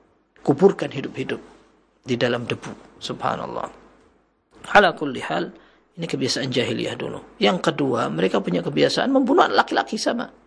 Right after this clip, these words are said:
Apa alasannya? Takut miskin. Maka Nabi sallallahu alaihi wasallam ketika sahabat masuk Islam,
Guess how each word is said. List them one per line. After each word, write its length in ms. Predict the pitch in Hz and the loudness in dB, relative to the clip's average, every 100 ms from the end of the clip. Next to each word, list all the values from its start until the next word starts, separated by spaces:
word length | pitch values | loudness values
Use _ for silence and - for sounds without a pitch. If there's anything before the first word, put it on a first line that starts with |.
| _ 247 | _ 0
Apa 240 | 254 - | 2 -2
alasannya? 480 | 202 180 196 202 220 - _ | -2 -2 -4 -4 -8 -12 _
Takut 640 | - - - - 233 226 - | -4 -2 -2 0 0 0 0
miskin. 720 | 226 - - - 277 202 - - - _ _ _ _ _ _ _ _ _ _ - - - - _ | 0 0 -2 0 0 0 -4 -16 -20 _ _ _ _ _ _ _ _ _ _ -20 -20 -20 -20 _
Maka 240 | 131 - 123 | -6 -2 2
Nabi 240 | 175 196 | 2 4
sallallahu 480 | 180 165 156 143 139 | 4 6 6 6 4
alaihi 240 | 131 135 | 2 2
wasallam 560 | 127 120 196 156 135 135 | 0 2 2 2 -2 -2
ketika 400 | 190 190 175 143 | 0 2 2 2
sahabat 480 | 156 139 151 147 - - _ | 4 4 4 2 0 -14 _
masuk 320 | 156 139 156 | -8 -8 -6
Islam, 720 | - - 151 180 214 247 254 | -6 0 6 8 6 2 -2